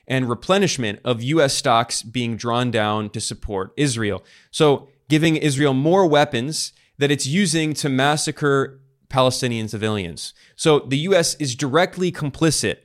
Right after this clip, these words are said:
in these Israeli war crimes. And it also included this,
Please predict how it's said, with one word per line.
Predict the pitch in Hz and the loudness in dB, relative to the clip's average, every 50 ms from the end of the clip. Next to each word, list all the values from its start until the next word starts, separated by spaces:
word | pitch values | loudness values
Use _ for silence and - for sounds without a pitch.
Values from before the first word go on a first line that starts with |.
| _ _ _ _ _ _ _ - | _ _ _ _ _ _ _ 2
in | 151 160 165 165 | 2 4 4 4
these | 165 165 160 139 143 | 4 2 2 0 -2
Israeli | 123 117 127 135 131 131 127 117 | -2 0 2 2 2 2 2 0
war | 110 117 120 120 117 | 2 2 2 2 2
crimes. | - 120 107 92 90 87 87 - - - - _ _ - - - - _ _ _ - | 0 -2 -4 -2 -4 -6 -8 -10 -12 -12 -12 _ _ -20 -20 -20 -20 _ _ _ 2
And | 170 190 190 180 180 175 170 | 4 4 4 4 4 2 0
it | - 147 151 | 0 2 4
also | 160 170 180 175 - 180 170 | 6 6 4 4 2 0 0
included | 160 151 131 - 151 143 139 139 139 135 123 - 127 | 0 0 -2 -2 -2 0 2 4 2 2 0 -2 -4
this, | 127 120 - - | -2 -2 -2 -4